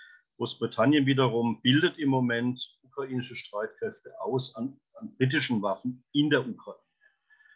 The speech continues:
Und deswegen gab's auch eine klare Atomwaffendrohung, äh, vorgestern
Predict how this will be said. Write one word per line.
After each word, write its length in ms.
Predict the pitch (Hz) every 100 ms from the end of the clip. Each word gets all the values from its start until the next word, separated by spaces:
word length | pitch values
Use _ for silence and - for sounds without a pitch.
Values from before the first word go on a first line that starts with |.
| _ _ _
Und 260 | 104 95 -
deswegen 380 | 110 - 127 120
gab's 260 | 113 107 -
auch 100 | 101
eine 140 | 104
klare 400 | 107 95 110 113
Atomwaffendrohung, 1200 | 101 - 107 113 104 101 - 95 107 107 104 98 _ _ _ _ _ _
äh, 200 | 98 95
vorgestern 1040 | - 104 107 120 143 - 123 117 117 113